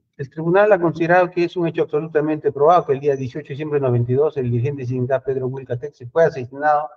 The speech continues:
al abordar su vehículo, el mismo que se encontraba estacionado en el front de su domicilio ubicado en la avenida Las Primeras, cuarenta y tres noventa y uno, de la urbanización Carlos Puerto Ferrandini, Los Olivos, con la finalidad de dirigirse a, al local de la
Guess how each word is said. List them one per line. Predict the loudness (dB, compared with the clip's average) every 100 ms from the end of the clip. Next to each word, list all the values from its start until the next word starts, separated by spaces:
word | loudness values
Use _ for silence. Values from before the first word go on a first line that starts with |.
| _ _ _ -2
al | 2
abordar | 2 4 2
su | 2
vehículo, | 0 -2 -4 -6 -6 -6 -6
el | -6
mismo | -4
que | -2 -2
se |
encontraba | -2 -2 -2
estacionado | -2 -4 -4 -2
en | -2
el |
front | -2 -4 -4 -6 -10
de |
su | -10 -6
domicilio | -6 -8 -8 -10
ubicado | 0 4
en | 4
la | 4
avenida | 2 0
Las | -2 -4 -8 _
Primeras, | -10 -6 -4 -6 _ _ _ _ 2
cuarenta | 4 6 2
y |
tres | 0 -2 0
noventa | 2 0 0
y | -2
uno, | -2 -4
de | -4
la | -4
urbanización | -6 -6 -4 -4 -4 _ _ _ _
Carlos | 2 2 4 2
Puerto | 0 0 -6
Ferrandini, | -2 2 2 2 -2 -4
Los | -4 -2
Olivos, | 0 0 0 -2
con | 0
la | 0 0
finalidad | -4 -4 0 -2
de | -2
dirigirse | -8 -12 -10 -8
a, | -8 -12 -6
al | -4
local | -2 0 0 -2 _
de | -8
la | -8